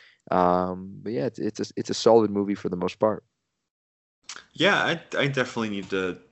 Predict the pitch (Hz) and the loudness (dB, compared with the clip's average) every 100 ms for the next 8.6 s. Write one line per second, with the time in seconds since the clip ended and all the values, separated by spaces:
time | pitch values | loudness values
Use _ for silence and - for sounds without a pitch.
0 | _ _ _ 113 151 139 135 120 104 98 | _ _ _ -2 0 0 0 2 2 0
1 | 95 90 92 92 92 107 101 90 87 131 | -2 -6 -8 -8 -8 -6 -6 -6 -4 -4
2 | 110 98 - 95 90 92 90 85 85 107 | -4 -6 -2 -2 -2 -4 -4 -4 -6 -6
3 | 90 82 90 95 95 - 90 82 85 82 | -4 -6 -8 -8 -8 -6 -4 0 2 2
4 | 87 95 110 131 110 101 113 175 156 127 | 2 2 4 4 4 2 4 6 6 4
5 | 110 104 110 104 107 104 104 95 110 107 | 2 2 2 0 -6 -6 -4 -4 -4 -6
6 | 60 95 92 98 98 85 90 87 87 - | -6 -8 -4 -2 -2 -2 -4 -8 -6 0
7 | 131 120 101 85 - 98 87 87 98 92 | 0 2 -2 -2 -6 -6 -6 -4 -4 -2
8 | 92 80 82 - - | -4 -6 -8 -12 -18